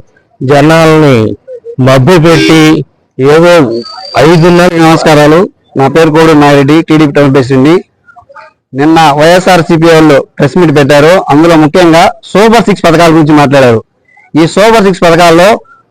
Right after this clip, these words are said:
Speaker 2: మొదటిది చంద్రబాబు నాయుడు ఆ రోజు ఏమని చెప్పారంటే, మొదటి నెలలోనే వెయ్యి రూపాయలు పెంచి మూడు వేలు ఉన్నదాన్ని నాలుగు వేలు చేస్తా అన్నాడు. చేసిందా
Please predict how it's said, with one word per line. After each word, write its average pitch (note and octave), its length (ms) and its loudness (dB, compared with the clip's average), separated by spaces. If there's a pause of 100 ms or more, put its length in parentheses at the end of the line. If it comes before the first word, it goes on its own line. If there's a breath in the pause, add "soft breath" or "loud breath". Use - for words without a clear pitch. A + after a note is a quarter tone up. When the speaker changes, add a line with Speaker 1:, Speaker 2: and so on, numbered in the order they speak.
(140)
Speaker 2:
మొదటిది G3+ 420 2 (460)
చంద్రబాబు G#3+ 500 0
నాయుడు G3 220 2 (120)
ఆ F#3 120 2
రోజు G#3 240 2
ఏమని G#3 240 2
చెప్పారంటే, F3 500 0 (560)
మొదటి G#3+ 360 2
నెలలోనే G3+ 380 2 (120)
వెయ్యి F#3+ 200 2
రూపాయలు G3+ 300 0
పెంచి F3+ 260 0 (400)
మూడు G#3+ 200 2
వేలు A3 180 2
ఉన్నదాన్ని G3 400 2
నాలుగు F#3 200 2
వేలు F#3+ 160 0
చేస్తా E3+ 280 0
అన్నాడు. D3 220 0 (220)
చేసిందా F#3+ 400 0